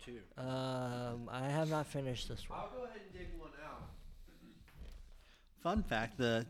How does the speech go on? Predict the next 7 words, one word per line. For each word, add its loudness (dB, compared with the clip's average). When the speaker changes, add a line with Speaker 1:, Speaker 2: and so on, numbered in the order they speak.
Speaker 3:
tanuki 8
is 0
a 2
Japanese 4
raccoon 2
dog. 4
Speaker 2:
Oh. 8